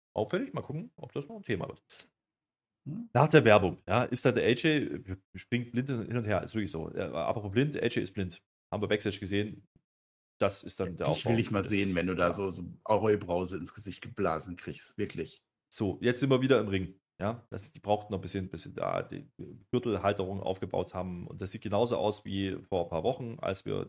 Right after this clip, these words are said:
Speaker 1: den einen Gürtel und letzte Woche, als wir den anderen Gürtel. Und wir machen das
Speaker 2: Was hat
Speaker 1: gleich
Speaker 2: Triple H
Speaker 1: nochmal.
Speaker 2: denn diesmal gesagt?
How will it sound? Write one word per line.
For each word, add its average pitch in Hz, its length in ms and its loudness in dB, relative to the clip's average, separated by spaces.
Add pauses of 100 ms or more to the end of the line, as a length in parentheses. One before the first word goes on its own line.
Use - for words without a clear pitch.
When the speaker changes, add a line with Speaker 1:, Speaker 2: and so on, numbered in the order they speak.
Speaker 1:
den - 140 -10
einen 135 180 2
Gürtel 123 260 -2
und - 160 -6
letzte 107 240 -2
Woche, 87 140 -2
als 82 140 -2
wir 90 60 -8
den 92 100 -8
anderen 131 280 0
Gürtel. 117 300 -2
Und - 240 -10 (480)
wir 113 80 0
machen 135 240 8
das 107 120 6
Speaker 2:
Was 135 100 8
hat 202 100 10
Speaker 1:
gleich 98 40 -2
Speaker 2:
Triple 165 280 8
H 160 40 10
Speaker 1:
nochmal. 170 60 4
Speaker 2:
denn 151 120 4
diesmal 123 280 2
gesagt? 90 440 -2